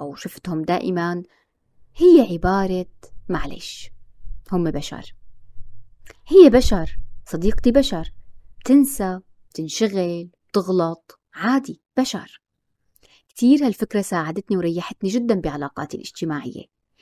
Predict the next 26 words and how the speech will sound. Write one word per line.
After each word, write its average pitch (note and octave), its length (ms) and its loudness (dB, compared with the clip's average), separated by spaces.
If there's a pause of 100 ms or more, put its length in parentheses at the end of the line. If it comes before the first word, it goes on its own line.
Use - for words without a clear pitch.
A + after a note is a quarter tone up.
(140)
يمكن F#4 320 2
تكون F4 240 -2
فكرة E4+ 280 0
بسيطة C4 420 0
جدًا F3+ 540 -2
قد D#3 140 -2
يراها E3 260 -2
البعض E3 440 -2 (120)
<laughs> - 140 -14
تافهة، G3 500 -2 (680)
إنه D#4 400 6
طبعًا G4+ 200 4 (160)
نحن F#4 200 4
بشر G4+ 260 4
لكن A#3+ 220 0
فضائيين، F#3 680 -2 (360)
دمنا F#3+ 260 4
أخضر. - 560 2 (720)
صحيح، - 500 -4
نحن G3+ 220 -4
بشر، A#3 300 -2
نحن G3 300 -6
بنعرف A#3 460 -6
إنه G#3+ 100 -2
نحن G#3 240 -2
بشر. F#3+ 380 -4